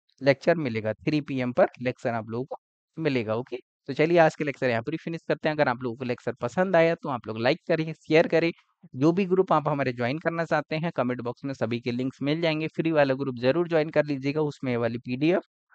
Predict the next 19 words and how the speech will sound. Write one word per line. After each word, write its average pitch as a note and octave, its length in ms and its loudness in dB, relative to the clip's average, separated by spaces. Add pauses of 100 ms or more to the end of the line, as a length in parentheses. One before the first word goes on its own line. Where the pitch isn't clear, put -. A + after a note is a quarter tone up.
आपको D#3 260 0
free C3 220 -2
of A#2 100 0 (100)
cost C#3+ 200 0
मिल A2 220 -4
जाएगी। G2 300 -8
ओके, A3+ 260 0 (400)
और B2 140 4
पेड F3+ 240 6
ग्रुप F#3 180 0
भी F3 120 -4
चलते D#3 280 -2
हैं, F3 100 -2
बहुत A#2+ 220 0
ज़्यादा C#3+ 260 2
कॉस्ट D3 300 -6
नहीं D#3 120 -2
रहती C#3 300 2
है, F#3+ 100 0